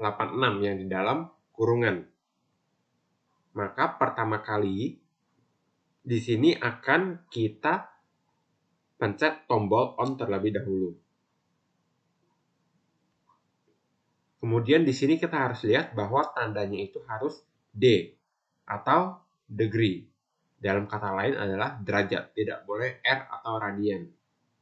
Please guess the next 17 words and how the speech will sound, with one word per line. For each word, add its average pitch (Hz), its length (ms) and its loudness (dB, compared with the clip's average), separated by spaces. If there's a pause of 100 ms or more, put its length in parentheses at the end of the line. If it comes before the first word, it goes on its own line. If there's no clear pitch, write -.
(1040)
Karena 151 420 6
kita 123 300 -2
ingin 113 240 0
mengerjakan 104 560 0
sin 143 280 0
inverse 110 440 -4
dari 98 240 -4
nol 139 240 0
koma 104 240 -8
lima 95 240 -10
delapan 95 320 -12
enam, 101 220 -6 (1080)
untuk 139 260 0
sin 156 240 4
inverse-nya 117 460 0
sendiri, 107 560 0 (1400)
kita 117 420 -2